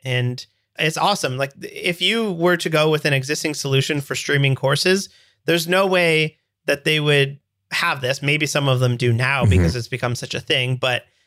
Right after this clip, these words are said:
Speaker 1: like, I wouldn't be able to write my own resolver code that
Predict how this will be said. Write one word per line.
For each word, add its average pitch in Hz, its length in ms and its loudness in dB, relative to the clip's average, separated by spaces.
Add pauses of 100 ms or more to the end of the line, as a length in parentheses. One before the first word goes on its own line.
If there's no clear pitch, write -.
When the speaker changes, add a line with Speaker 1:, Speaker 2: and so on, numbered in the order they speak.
(140)
Speaker 1:
like, 135 160 -2
I 151 80 2
wouldn't 165 260 2
be 160 80 2
able 147 180 0
to 143 120 -4
write 143 240 0
my 135 180 2
own 139 440 4
resolver 135 580 0
code 127 400 2
that 120 300 0